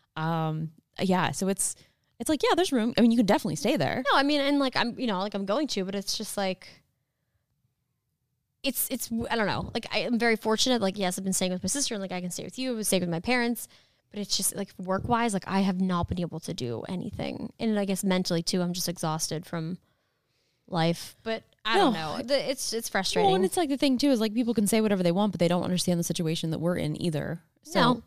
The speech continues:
Speaker 1: it's
Speaker 2: they
Speaker 1: like,
Speaker 2: don't.
Speaker 1: you just can say whatever. You don't know what's happening. You
Speaker 2: Yeah.
Speaker 1: don't, you don't know.
Speaker 2: You don't.
Speaker 1: We, you
Speaker 2: And
Speaker 1: only know what we tell you, and we don't tell you everything.
Speaker 2: No,
Speaker 1: So
Speaker 2: the,
Speaker 1: just
Speaker 2: and then they're like, "Why don't you just, like, rent, like, an Airbnb?" And I'm like, "Well, that would make sense, but, like, also,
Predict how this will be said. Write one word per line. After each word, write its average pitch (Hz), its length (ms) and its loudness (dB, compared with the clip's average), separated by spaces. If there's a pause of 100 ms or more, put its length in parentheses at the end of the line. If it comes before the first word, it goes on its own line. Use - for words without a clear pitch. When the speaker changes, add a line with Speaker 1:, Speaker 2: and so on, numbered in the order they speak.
Speaker 1:
it's 190 140 -8
Speaker 2:
they - 60 -2
Speaker 1:
like, 165 120 4
Speaker 2:
don't. 170 240 -8
Speaker 1:
you 240 80 -2
just 220 140 0
can 220 140 4
say 190 160 4
whatever. 170 480 2
You 180 180 0
don't 202 160 2
know 170 80 2
what's 156 160 0
happening. 135 520 -4
You 196 100 -4
Speaker 2:
Yeah. 220 80 2
Speaker 1:
don't, - 160 -4
you 269 100 2
don't 359 160 0
know. 170 80 4
Speaker 2:
You 349 100 8
don't. 440 240 4 (160)
Speaker 1:
We, 311 140 4
you 302 60 8
Speaker 2:
And 359 100 6
Speaker 1:
only 381 160 4
know 330 140 4
what 277 80 2
we 226 80 0
tell 254 200 2
you, 196 140 0
and 190 80 -2
we 208 80 0
don't 202 140 -2
tell 196 120 0
you 170 140 2
everything. 139 320 0
Speaker 2:
No, 320 140 2
Speaker 1:
So 370 100 8
Speaker 2:
the, - 60 -
Speaker 1:
just - 60 2
Speaker 2:
and 294 120 4
then 311 100 4
they're 311 100 2
like, 311 120 0
"Why 415 80 2
don't 508 220 2
you 508 100 -4
just, 494 140 0
like, 453 160 -2
rent, 427 260 -2
like, 415 160 0
an 392 60 -2
Airbnb?" 381 840 0
And - 80 2
I'm 277 60 4
like, 262 220 2
"Well, 269 140 2
that 254 180 4
would 415 180 -2
make 233 160 2
sense, 190 320 0
but, - 240 -2
like, 208 180 0
also, 185 540 0